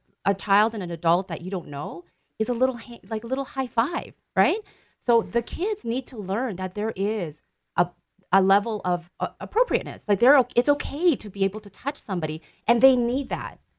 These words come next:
They need the human touch of an adult. But is it, you know, you can't go beyond, you know, certain, uh, boundary, but they're learning that, this at a very young level. So me, of course, I know my kids, I know the kids who are there.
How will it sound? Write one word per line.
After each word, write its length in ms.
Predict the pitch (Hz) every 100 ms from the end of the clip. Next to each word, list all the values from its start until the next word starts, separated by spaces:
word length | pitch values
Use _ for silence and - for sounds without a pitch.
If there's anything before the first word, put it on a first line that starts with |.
| _
They 160 | 202 220
need 280 | 226 240 247
the 60 | 220
human 400 | - 220 220 196
touch 280 | - 175 -
of 140 | 170
an 80 | 165
adult. 460 | 143 170 156 - _ _ _ _ -
But 240 | 196 165 - _ _ _ -
is 200 | - 175
it, 220 | 165 - _
you 160 | 196 196
know, 220 | 156 - -
you 160 | 190 208
can't 220 | 233 214
go 100 | 254
beyond, 560 | 240 269 359 220 170 220
you 80 |
know, 60 | 208
certain, 500 | - 233 220 208 - -
uh, 120 | 170
boundary, 680 | 170 180 285 262 143 156 190 _ _ -
but 120 | 190
they're 160 | 214 208
learning 300 | 202 240 233
that, 140 | 226 165
this 220 | 180 175
at 100 | 165
a 40 |
very 260 | 151 170 175
young 200 | 170 156
level. 220 | 151 104
So 260 | - 190 180 - _
me, 520 | 190 220 330 240 196
of 140 | 196 190
course, 160 | 214 196
I 100 | 175
know 240 | 160 180
my 120 | 190
kids, 360 | 180 185 175 170
I 60 | 156
know 140 | 160
the 100 | 165
kids 220 | 180 165
who 80 | -
are 80 | 151
there. 320 | 147 151 131